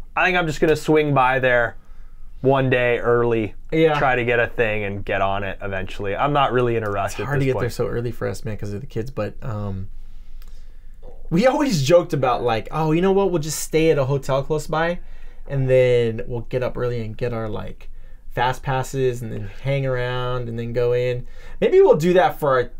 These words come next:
Speaker 2: three-year-old's birthday, 'cause we did that last year. We stayed at the, um, Paradise Pier Hotel.
Speaker 1: Yeah,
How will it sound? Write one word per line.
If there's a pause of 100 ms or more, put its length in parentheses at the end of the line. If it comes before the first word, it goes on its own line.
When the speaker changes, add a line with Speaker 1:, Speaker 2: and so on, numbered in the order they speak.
Speaker 2:
three-year-old's
birthday,
'cause
we
did
that
last
year.
We
stayed
at
the,
um, (1160)
Paradise
Pier
Hotel.
Speaker 1:
Yeah,